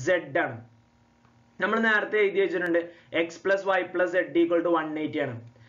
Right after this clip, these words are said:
അപ്പൊ വൺ എയ്റ്റി എന്ന് പറഞ്ഞു കഴിഞ്ഞാല്, വൺ എയ്റ്റി എന്ന് പറഞ്ഞാൽ നമുക്ക് ഇങ്ങ-, ആ, അപ്പൊ z നെ നമുക്ക് ഇങ്ങനെ എഴുതി കൂടെ? വൺ എയ്റ്റി മൈനസ് എക്സ് പ്ലസ് വൈ എന്ന് എഴുതി കൂടെ? എഴുതി കൂടെ? വൺ എയ്റ്റി മൈനസ് എക്സ് പ്ലസ് വൈ എന്ന് എഴുതി കൂടെ? അതായത്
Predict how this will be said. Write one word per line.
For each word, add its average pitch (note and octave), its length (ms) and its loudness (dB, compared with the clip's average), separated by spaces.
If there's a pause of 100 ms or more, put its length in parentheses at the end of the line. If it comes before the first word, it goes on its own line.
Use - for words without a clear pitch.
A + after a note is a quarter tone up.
(160)
അപ്പൊ E3+ 120 0
വൺ F3 320 0
എയ്റ്റി F3 200 0
എന്ന് F#3+ 120 0
പറഞ്ഞു F#3 240 0
കഴിഞ്ഞാല്, F3 480 2 (1600)
വൺ F3+ 180 -2
എയ്റ്റി F#3 160 0
എന്ന് G3 100 -2
പറഞ്ഞാൽ F#3+ 180 2
നമുക്ക് F#3 200 -4
ഇങ്ങ-, F3+ 220 -8
ആ, E3 140 2
അപ്പൊ E3 140 -2
z F3 220 0
നെ F#3+ 80 0
നമുക്ക് F#3+ 200 -2
ഇങ്ങനെ F#3 180 -2
എഴുതി E3 120 4
കൂടെ? D#3 180 0
വൺ D#3 280 0
എയ്റ്റി D#3+ 200 -2
മൈനസ് E3 400 0
എക്സ് D#3+ 200 -2
പ്ലസ് D#3 200 -2
വൈ D#3+ 140 0
എന്ന് D#3+ 120 -4
എഴുതി C#3 140 -6
കൂടെ? B2 300 -6 (2250)
എഴുതി E3+ 120 6
കൂടെ? D#3 340 2 (380)
വൺ F3 240 0
എയ്റ്റി F#3 200 2
മൈനസ് G3 360 2
എക്സ് - 160 -4
പ്ലസ് F#3+ 180 2
വൈ G3 80 6
എന്ന് G3+ 120 0
എഴുതി F#3 140 0
കൂടെ? E3 140 2
അതായത് E3+ 360 -2